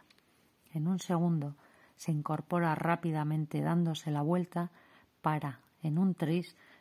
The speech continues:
salir despavorida monte arriba hasta que su exuberante cola se va desdibujando en la maleza. La maleza, palabra maldita que abunda en Mendialdea.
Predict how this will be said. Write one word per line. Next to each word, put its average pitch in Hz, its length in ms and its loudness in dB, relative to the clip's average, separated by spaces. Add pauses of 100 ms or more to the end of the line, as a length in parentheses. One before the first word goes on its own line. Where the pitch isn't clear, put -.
salir 160 420 0
despavorida 151 840 -2
monte 170 360 2
arriba 156 460 -2 (340)
hasta - 380 -6
que 160 120 -4
su 156 220 -4
exuberante 160 840 -2
cola 180 380 0 (260)
se - 160 -4
va 165 180 2
desdibujando 170 800 0
en 185 80 2
la 160 80 2
maleza. 143 460 -4 (920)
La 160 120 2
maleza, 151 580 0 (600)
palabra 165 440 2
maldita 170 560 2
que 170 120 -2
abunda 165 320 2
en 170 100 4
Mendialdea. 143 800 0